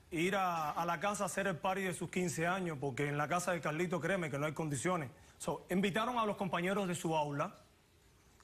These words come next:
jovencitos como él, catorce, quince años todos, pero Yusimi, que es la muchacha que violó a, a, a mi hijo,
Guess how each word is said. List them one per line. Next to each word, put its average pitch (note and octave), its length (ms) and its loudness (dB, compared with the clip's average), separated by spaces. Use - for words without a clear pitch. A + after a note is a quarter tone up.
jovencitos E3+ 480 0
como E3+ 280 0
él, F#3+ 100 0
catorce, E3 480 0
quince F3 300 0
años D#3+ 280 0
todos, C#3+ 400 -2
pero G3 600 2
Yusimi, G#3 600 2
que - 140 -2
es E3+ 60 0
la F#3+ 100 0
muchacha F#3 400 -2
que D#3 100 -2
violó D3+ 420 0
a, C#3 220 -4
a, C#3 380 0
a C#3+ 100 0
mi D#3 120 0
hijo, G#3 360 2